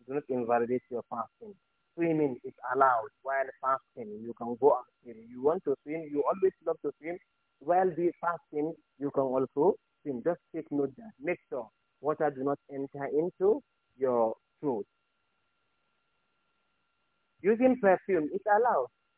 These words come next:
while fasting. Some will say, "Don't use perfume." If you put perfume, then, uh, your fasting is invalid. Then what about if all these mo-, uh, drugs that are evacuating our septic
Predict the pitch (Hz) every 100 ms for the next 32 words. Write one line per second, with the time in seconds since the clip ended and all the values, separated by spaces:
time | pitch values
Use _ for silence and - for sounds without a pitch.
0 | _ 160 156 - 139 127 - 123 110 -
1 | - 175 165 143 - 156 196 262 214 170
2 | - 143 156 143 139 202 226 214 - 180
3 | - 208 190 175 185 226 _ _ _ _
4 | _ _ 147 147 147 139 139 - 147 151
5 | 196 196 - 196 151 131 160 147 143 139
6 | 127 190 240 277 254 214 202 - 392 -
7 | _ - 247 226 220 - 180 190 - 165
8 | 175 170 _ 175 - 226 175 175 160 -
9 | 175 175 170 - _ _ _ _ _ _
10 | _ _ _ 156 151 175 170 226 226 226
11 | 180 185 170 170 165 - _ _ _ 214
12 | 208 - 156